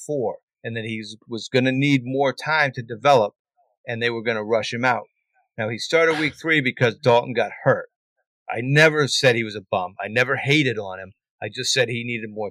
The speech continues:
time. I thought he was getting pushed out, and he was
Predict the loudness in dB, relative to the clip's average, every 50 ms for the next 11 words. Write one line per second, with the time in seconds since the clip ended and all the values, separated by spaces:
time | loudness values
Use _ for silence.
0 | -10 -10 -10 -10 -10 -12 -14 _ _ _ _ _ _ _ _ _ -20 -18 -10 -6
1 | -4 -4 -4 -6 _ -12 -16 -14 -14 -16 -18 -20 -20 _ _ _ _ _ _ _
2 | _ _ _ _ _ -6 -6 -6 -6 -6 _ -6 -6 -4 0 2 4 4 4 4
3 | 0 -4 -8 -10 -10 -12 -12 -12 -12 -12 -14 -14